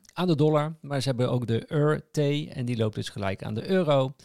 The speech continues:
Maar ook de yuan, ook de Mexicaanse, eh, peso hebben ze. En ze hebben ook een, eh, een stablecoin die loopt gelijk aan, eh, aan goud. Nou, hier kun je dus alles, eh, zien, kun je dus ook even nakijken. Maar als we gaan kijken naar U S D T,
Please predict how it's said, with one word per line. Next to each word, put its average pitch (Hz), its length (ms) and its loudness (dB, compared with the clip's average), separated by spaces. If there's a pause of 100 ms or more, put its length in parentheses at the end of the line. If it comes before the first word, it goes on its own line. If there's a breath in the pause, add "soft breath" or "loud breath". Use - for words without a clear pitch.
(260 loud breath)
Maar 151 120 -2
ook 190 120 2
de 156 180 2
yuan, 147 640 4
ook 160 200 0
de 151 80 -2
Mexicaanse, 131 720 -2
eh, 120 520 0 (100)
peso 170 360 4
hebben 131 260 -2
ze. 123 140 -6
En 127 180 -6
ze 131 80 -4
hebben 127 180 0
ook 127 140 -2
een, 113 140 -2
eh, 110 120 -2
een 127 100 -4
stablecoin 117 440 -2
die 110 100 -4
loopt 107 240 -4
gelijk 107 360 -6
aan, 104 200 -8
eh, 101 140 -8
aan - 200 -10
goud. 196 400 2 (640 loud breath)
Nou, 127 140 0
hier 214 120 4
kun 233 120 0
je 202 100 4
dus 170 160 -2
alles, 156 400 2
eh, 113 220 0
zien, 208 360 0
kun 147 120 -2
je 127 60 0
dus 117 120 -4
ook 113 140 -4
even 110 240 -6
nakijken. 139 760 -2
Maar 131 100 -4
als 131 160 -2
we 139 60 -2
gaan 131 120 -4
kijken 160 360 0
naar 131 180 -4
U 131 160 2
S 107 80 -4
D 107 240 -4
T, - 40 -4